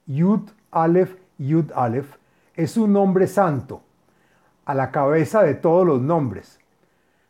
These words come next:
con la gematría de veintidós, que es la misma gematría del, que es el mismo número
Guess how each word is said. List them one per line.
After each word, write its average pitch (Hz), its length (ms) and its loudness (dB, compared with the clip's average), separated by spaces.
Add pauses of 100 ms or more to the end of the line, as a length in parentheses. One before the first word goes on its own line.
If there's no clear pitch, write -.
con 151 180 -2
la 139 100 0
gematría 160 600 0
de 196 80 4
veintidós, 147 880 0 (600)
que 139 180 -2
es 139 60 -2
la 175 100 2
misma 190 360 0
gematría 165 760 0 (200)
del, 135 300 -4 (220)
que 151 140 0
es 143 100 -2
el 170 220 0
mismo 208 360 2
número 208 560 2